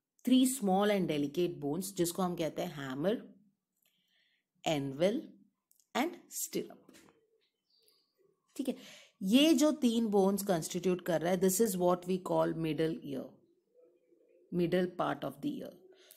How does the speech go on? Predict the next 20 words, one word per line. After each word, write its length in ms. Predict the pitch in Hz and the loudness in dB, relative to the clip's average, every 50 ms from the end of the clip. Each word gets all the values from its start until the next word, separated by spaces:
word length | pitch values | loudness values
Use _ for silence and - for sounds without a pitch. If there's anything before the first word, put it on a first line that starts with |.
| - _ _ 196 | -20 _ _ -2
which 160 | 196 196 - | -2 0 2
are 160 | 240 240 220 | 2 2 2
linked 400 | 180 175 170 185 214 208 - - - - | 2 2 2 2 2 0 -2 -6 -2 0
to 100 | 226 269 330 294 185 | 0 0 0 0 -4
one 220 | 151 143 135 139 | -6 -6 -6 -8
another। 400 | - - - - - - - - - - _ _ _ _ _ - - - - - - _ - - | -10 -12 -14 -16 -16 -18 -18 -20 -20 -20 _ _ _ _ _ -20 -20 -20 -20 -20 -20 _ -2 2
So 100 | - 294 | 4 6
आप 220 | 269 208 233 233 196 | 8 8 6 6 4
दिख 200 | 196 269 247 - | -2 -2 2 4
रहा 100 | 254 208 | 4 4
होगा, 140 | 175 170 - | 4 2 0
एक 320 | - - 226 254 254 - | 2 4 2 4 4 4
एंड 240 | 180 226 233 233 202 | 4 4 4 4 4
जो 120 | 220 226 | 4 4
है 160 | 226 226 226 226 | 6 4 4 4
हैमर 360 | 214 190 180 180 185 185 185 | 4 4 4 4 2 2 2
का 160 | 185 220 220 | 2 0 0
touches 400 | 214 214 185 175 196 - 208 214 208 - - - - _ _ 165 | 4 4 2 4 4 2 2 2 0 -4 -8 -12 -20 _ _ 0
the 140 | 156 196 180 180 185 | 2 2 4 4 4
eardrum, 420 | 175 175 175 165 190 208 233 247 | 4 4 4 6 6 6 6 6